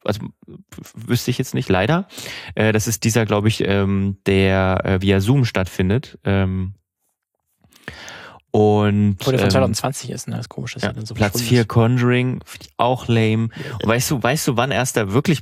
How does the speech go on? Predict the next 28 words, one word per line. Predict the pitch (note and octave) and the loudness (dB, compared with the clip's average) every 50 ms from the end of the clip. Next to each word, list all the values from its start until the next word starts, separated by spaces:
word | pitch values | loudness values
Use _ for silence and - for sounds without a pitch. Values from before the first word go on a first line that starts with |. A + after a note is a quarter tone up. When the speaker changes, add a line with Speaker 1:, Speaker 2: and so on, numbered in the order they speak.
| - _ - | -4 _ -2
Speaker 1:
der | A2 G#2 - | -2 -2 0
echt | A2+ D#3 - - _ _ | 0 -2 -2 -4 _ _
beste | - G2+ G2+ - - - G#2 F#2 - | -2 0 0 0 -2 -2 -2 -2 -2
Horrorfilm, | - G2 G2 F#2+ G2 G2 F#2+ - G#2 G2 F#2+ G2 G2 - - | -2 -2 0 0 0 -2 0 0 0 2 2 0 0 -2 -2
ähm, | F#2 G2 G2 G2 F#2+ F#2+ - - - - | -2 0 0 0 -2 -4 -6 -8 -12 -8
kommt, | - - G#2 G2+ B2+ B2 - | -4 -2 -2 -2 -2 -2 -2
nämlich | A2 G#2+ G2+ G#2 | 0 0 0 0
It | G2 - | -2 -4
Follows? | - G2 G2 G#2+ C#3 E3 F3+ - - _ - - - - | -2 0 2 2 2 2 0 -2 -6 _ -20 -20 -8 -2
Erst | G#2+ G#2 - B1+ | -2 -2 -2 -2
auf | - - - | -6 -6 -2
Platz | F2 F2 E2+ - - - - - | -2 -2 -2 -4 -8 -6 -4 0
sieben. | B2 G#2+ G#2 A2+ G#2+ D#2+ D2+ - - - | 0 0 2 2 0 -2 -2 -6 -12 -14
Speaker 2:
Alter. | - - - - _ _ _ - - _ - - - - - | -14 -14 -16 -18 _ _ _ -20 -20 _ -16 -14 -14 -8 -4
Und | - C#3+ C3 | 0 2 2
das, | C#3 B2+ - - | 2 0 0 0
also, | C#3+ C3+ B2+ C3 C3+ B2 | 0 2 2 2 2 2
wenn | B2+ B2+ | 2 2
man | C3 B2+ | 2 2
sich | B2 A#2+ | 0 0
sowieso | - B2+ B2 A#2 C3+ C3+ | -2 0 0 0 0 0
schon | C3+ C#3 C3 | 0 0 -2
jetzt | B2 - - | -2 -2 -2
schon | D3 | -2
angehört | C#3+ C3+ C3+ D3 C3 | -2 -2 -2 -2 -2
hat, | - | -4
ist | D#3+ - | -4 -4
irgendwie | D#3 C#3 B2+ C3 | -4 -2 -4 -4